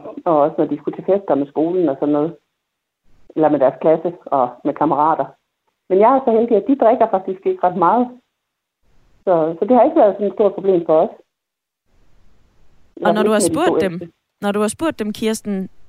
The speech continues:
Speaker 2: hvorfor de ikke drikker så meget, hvad siger de så?
Speaker 1: Jamen, de har ikke rigtig lyst til det, og de bryder sig ikke om smagen, og det har bare ikke været sådan, det har bare ikke rigtig været et emne. Og så har vi så haft corona i to år, hvor der,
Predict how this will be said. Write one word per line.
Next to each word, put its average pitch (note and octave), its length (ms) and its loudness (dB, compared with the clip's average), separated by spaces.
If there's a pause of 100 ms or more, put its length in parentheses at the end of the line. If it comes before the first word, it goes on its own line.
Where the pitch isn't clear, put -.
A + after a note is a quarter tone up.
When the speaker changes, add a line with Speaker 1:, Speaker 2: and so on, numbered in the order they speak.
(120)
Speaker 2:
hvorfor G#3 360 -4
de G3 100 -6
ikke A3 180 -8
drikker A3+ 200 -4
så F#3+ 140 -8
meget, F#3+ 500 -4
hvad C4 140 -6
siger E4+ 180 -4
de C4+ 80 -6
så? A#3+ 160 -6 (1500)
Speaker 1:
Jamen, D4 240 6 (260)
de C#4+ 80 8
har C4+ 160 6
ikke D4+ 160 2
rigtig A#3+ 220 2
lyst C#4 200 4 (100)
til F#3 120 4
det, F3 80 4 (100)
og F3 180 0
de G3 140 -6
bryder F3+ 200 2
sig G#3+ 80 2
ikke A#3+ 140 0
om - 180 -6
smagen, D#3+ 360 0
og C#3 340 -2 (580)
det C4 100 2
har C4 60 4
bare C4 220 4
ikke B3 180 -4
været D#3+ 420 4
sådan, D#3 460 2 (1900)
det C#4 80 4
har B3+ 80 2
bare C#4+ 100 6
ikke C#4+ 120 2
rigtig C4+ 180 2
været D#3 180 4
et - 20 6
emne. G3 200 4
Og F#3 80 4
så B3+ 60 4
har C4 60 6
vi F#3 140 2
så D#3+ 240 2
haft D3 240 0
corona E3+ 380 4
i - 140 0
to E3+ 60 2 (120)
år, C3+ 80 2
hvor C3+ 100 2
der, C3+ 280 0